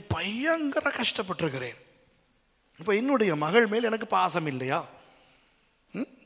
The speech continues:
நான், நான் இல்லையா அந்த என்னுடைய மகளினுடைய தந்தை? அப்ப எனக்கு தந்தை பாசம் இருக்காதா? இருக்கிறது. ஆனால் ஒரு சிங்கம் சிங்கமாக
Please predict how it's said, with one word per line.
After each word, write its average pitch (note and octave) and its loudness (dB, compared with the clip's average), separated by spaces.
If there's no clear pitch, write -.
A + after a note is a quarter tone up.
நான், G#3+ 4
நான் G#3+ 2
இல்லையா G3 2
அந்த D#3 -2
என்னுடைய D#3+ 0
மகளினுடைய D3+ -2
தந்தை? E3 0
அப்ப G3+ 4
எனக்கு G#3 4
தந்தை F#3 0
பாசம் D3+ -4
இருக்காதா? C3+ -4
இருக்கிறது. D3 2
ஆனால் D#3 0
ஒரு C#3 -2
சிங்கம் B3+ 2
சிங்கமாக G#3+ 2